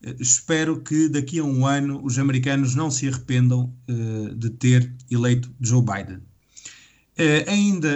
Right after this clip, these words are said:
aqui mais perto de nós, no nível internacional, Nicolas Sarkozy, ex-presidente francês, foi condenado por tráfico de influências e corrupção. Ainda pode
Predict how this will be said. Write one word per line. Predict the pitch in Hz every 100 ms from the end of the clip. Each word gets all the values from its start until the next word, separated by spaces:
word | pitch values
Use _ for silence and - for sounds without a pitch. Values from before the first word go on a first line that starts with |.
| -
aqui | 151 127 170 160 139
mais | 160 160 127
perto | - 135 127 135
de |
nós, | 143 165 151 131 - -
no | 147 147
nível | 156 135 131
internacional, | 123 123 123 135 - 175 196 220 - - _ _ -
Nicolas | 170 196 196 180 175 - -
Sarkozy, | - 180 156 127 156 131 170 220 - _
ex-presidente | 165 165 - 147 135 151 151 147 127
francês, | - 175 135 147 170 - _ _ _ _
foi | - 180 170
condenado | 160 214 180 170 170 147 -
por | 151
tráfico | - 190 185 180 -
de | 139
influências | 165 127 139 151 160 - 160 160 - -
e | 170
corrupção. | - 160 156 123 - 131 110 92 _ _ _ _ _ - -
Ainda | 131 135
pode | 131 156 123